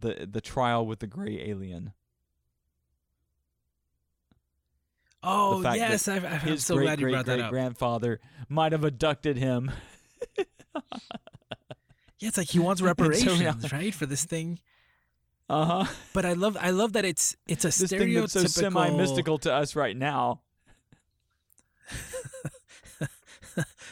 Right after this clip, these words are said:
Speaker 2: But it's like, it's the stereotypical little green alien, you know, from,
Speaker 1: Yeah,
Speaker 2: from old
Speaker 1: with the
Speaker 2: sci-fi.
Speaker 1: big head and the,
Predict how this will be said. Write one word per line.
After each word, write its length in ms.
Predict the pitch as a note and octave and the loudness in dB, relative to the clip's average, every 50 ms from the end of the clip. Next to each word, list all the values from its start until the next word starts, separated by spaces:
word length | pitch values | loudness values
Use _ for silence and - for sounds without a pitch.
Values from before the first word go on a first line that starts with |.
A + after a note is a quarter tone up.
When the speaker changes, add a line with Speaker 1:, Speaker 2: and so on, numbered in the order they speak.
| - - | -6 -2
Speaker 2:
But 120 | F3+ F3 | -2 -2
it's 100 | E3 - | 0 -2
like, 160 | G3 E3+ - | -4 -4 -4
it's 160 | F#3+ D#3+ - - | -6 -8 -6 -6
the 120 | C#3+ D#3 | -4 -4
stereotypical 920 | D3 - - - F#3+ F#3+ G3 G3 - - F#3 - E3+ - E3 D3+ C#3+ C#3 - - - - _ - | -4 -4 -4 -4 -2 -2 -2 -2 -2 -2 -2 -4 -4 -4 -4 -4 -4 -4 -6 -8 -14 -20 _ -6
little 300 | C#3 C3+ D3+ D#3 E3 D#3 D3 | -4 0 0 2 0 0 0
green 500 | C3+ C#3 C#3 C#3 C#3+ C#3 C#3 C3 C3 B2 | -2 -2 -2 -2 -2 -4 -4 -6 -6 -8
alien, 680 | - D3 B2+ C3 B2+ B2 A#2 A2+ A2 G#2+ G#2+ G#2+ A#2 A#2 - _ _ _ _ _ _ _ | -8 -6 -6 -6 -4 -6 -6 -6 -8 -8 -8 -10 -10 -12 -14 _ _ _ _ _ _ _
you 100 | - A#2+ A#2 | -6 -4 -2
know, 260 | A#2+ B2 B2 B2 B2 - _ _ _ _ _ | -2 -2 -2 -4 -6 -8 _ _ _ _ _
from, 540 | - - - B2+ B2 A#2+ A#2 A2+ A2 G#2+ A#2+ | -12 -6 -4 -4 -4 -4 -4 -6 -6 -6 -4
Speaker 1:
Yeah, 280 | C3+ C#3 C#3 C3 A#2+ A2+ | -2 -2 0 0 -2 -2
Speaker 2:
from 80 | G#2 | -4
old 180 | C3+ C3+ C3 B2+ | -4 -4 -4 -4
Speaker 1:
with 80 | - - | -2 0
the 60 | C3+ | 0
Speaker 2:
sci-fi. 260 | C3 B2+ B2+ B2+ B2+ | 0 0 0 0 0
Speaker 1:
big 80 | C#3 D3 | 0 0
head 500 | D3 C#3+ B2 A#2 A#2 A#2+ A#2 A2+ B2 A#2+ - _ _ - | 0 0 0 0 0 -2 -2 -4 -6 -10 -12 _ _ -6
and 120 | A#2+ A#2+ | -4 -2
the, 140 | B2 A#2+ | -2 -2